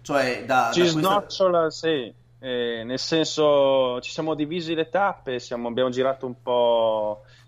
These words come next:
Speaker 2: eh, in lungo e largo per la East Coast, quindi si
Speaker 1: L'avete
Speaker 2: parla
Speaker 1: fatto
Speaker 2: di East Coast.
Speaker 1: l'avete fatto insieme o, o
Speaker 2: Sì,
Speaker 1: separatamente
Speaker 2: sì.
Speaker 1: questo viaggio?
Speaker 2: Abbiamo viaggiato alcuni insieme, alcuni separatamente a seconda delle necessità e degli impegni di ognuno.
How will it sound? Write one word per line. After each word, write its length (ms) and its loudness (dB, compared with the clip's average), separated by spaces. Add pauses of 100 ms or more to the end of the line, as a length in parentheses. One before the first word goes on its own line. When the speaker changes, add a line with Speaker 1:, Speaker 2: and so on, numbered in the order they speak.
(100)
Speaker 2:
eh, 680 -6
in 100 -6
lungo 280 4
e 20 4
largo 540 2
per 160 -4
la 140 0
East 280 -8
Coast, 560 -8
quindi 340 -8
si 60 -4
Speaker 1:
L'avete 220 2
Speaker 2:
parla 120 2
Speaker 1:
fatto 220 2
Speaker 2:
di 40 0
East 180 -4
Coast. 160 0
Speaker 1:
l'avete 300 -2
fatto 260 0
insieme 680 -4
o, 600 -2
o 20 -8
Speaker 2:
Sì, 240 -10
Speaker 1:
separatamente 720 0
Speaker 2:
sì. 60 -10
Speaker 1:
questo 220 -10
viaggio? 580 -10 (140)
Speaker 2:
Abbiamo 300 -2
viaggiato 440 0
alcuni 400 -2
insieme, 380 -8
alcuni 240 -8
separatamente 800 -4
a 40 -8
seconda 340 -8
delle 180 -2
necessità 1040 -2
e 60 -6
degli 180 -8
impegni 400 -6
di 60 -4
ognuno. 560 0